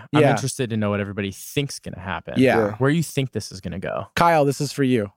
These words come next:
Speaker 2: Yeah, let us know what you think's gonna happen.
Speaker 3: Before you, you, you, you exit here, when I was looking up the runtime, Christopher Lloyd was in this episode? Was he the little, the little, uh, builder guys, engineers?
Speaker 1: Really?
Speaker 2: Oh, sh-
Speaker 3: Chris, he's, he's in there.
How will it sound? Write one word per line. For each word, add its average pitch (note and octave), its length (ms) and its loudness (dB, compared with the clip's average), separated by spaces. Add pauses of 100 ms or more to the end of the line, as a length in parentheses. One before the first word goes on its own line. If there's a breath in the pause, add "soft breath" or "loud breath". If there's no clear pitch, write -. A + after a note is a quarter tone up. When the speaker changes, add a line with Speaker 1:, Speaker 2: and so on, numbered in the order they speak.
Speaker 2:
Yeah, B2+ 160 2
let B2+ 160 4
us C#3+ 140 0
know D3+ 60 4
what C3+ 120 0
you C3 60 -4
think's B2+ 200 0
gonna A#2+ 140 2
happen. G#2 380 0 (180)
Speaker 3:
Before C#4 220 2
you, B3+ 180 4
you, G3+ 140 2
you, F#3 280 0
you E3+ 140 4
exit D#3 360 2
here, C3 280 2
when D3+ 180 2
I D#3 40 6
was E3+ 120 2
looking F#3 180 -2
up E3+ 100 0
the C#3+ 280 2
runtime, A#2 680 0 (1160)
Christopher - 420 0
Lloyd D4+ 460 4 (120)
was G#3+ 180 2
in C#4 80 0
this C#4 140 -2
episode? D#4 500 0 (360)
Was G3+ 180 2
he C4+ 80 2
the B3+ 120 -2
little, A#3 420 2 (300)
the A3+ 80 2
little, A3+ 640 0
uh, - 80 -2
builder A#3 340 2
guys, C#4 440 0
engineers? A#3+ 760 0 (600)
Speaker 1:
Really? C3+ 320 6
Speaker 2:
Oh, A2+ 680 0
sh- - 120 -20
Speaker 3:
Chris, - 560 -4
he's, A2+ 240 -8
he's C3 280 0
in F#3+ 160 6
there. D#3 260 4